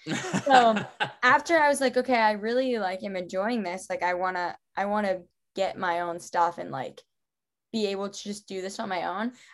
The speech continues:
Speaker 1: I just bought all, everything I needed for my channel and just, now I just have it here. So it's way easier for me to shoot videos, and I, like, know what I'm doing now. And now I know how to, like,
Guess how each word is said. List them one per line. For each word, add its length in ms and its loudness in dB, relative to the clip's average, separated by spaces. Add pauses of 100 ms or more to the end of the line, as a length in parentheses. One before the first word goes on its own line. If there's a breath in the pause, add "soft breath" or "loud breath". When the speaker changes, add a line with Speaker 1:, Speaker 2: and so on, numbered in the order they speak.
Speaker 1:
I 100 0
just 240 -6
bought 280 4 (360)
all, 400 6 (180)
everything 600 -2 (140)
I 120 2
needed 360 -4
for 120 -6
my 180 -2
channel 440 -2
and 200 -4
just, 360 -6 (220)
now 180 2
I 100 2
just 160 -10
have 200 -2
it 220 -4
here. 420 -6 (280 soft breath)
So 180 -2
it's 140 0
way 340 2
easier 260 -4
for 120 -6
me 140 0
to 60 0
shoot 220 -8
videos, 400 2
and 100 -4
I, 140 0
like, 140 -2
know 240 -2
what 100 -2
I'm 160 -2
doing 300 -4
now. 340 0
And 220 -6 (400 soft breath)
now 160 6
I 100 8
know 160 6
how 100 2
to, 80 0
like, 200 0